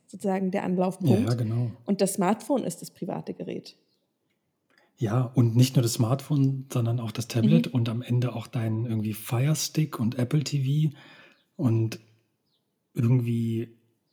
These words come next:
Speaker 2: alles, du hast so einen Kosmos aufgebaut. Jetzt arbeite ich gerade an der Mediathek und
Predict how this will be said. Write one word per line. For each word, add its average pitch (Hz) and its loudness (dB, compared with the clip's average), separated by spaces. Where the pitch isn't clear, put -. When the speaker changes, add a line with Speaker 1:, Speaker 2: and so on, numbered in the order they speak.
Speaker 2:
alles, 135 0
du 123 -4
hast - -6
so 120 0
einen 107 0
Kosmos 135 4
aufgebaut. 110 -4
Jetzt 117 -2
arbeite 127 6
ich 131 2
gerade 127 6
an 127 6
der 120 6
Mediathek 120 2
und 123 2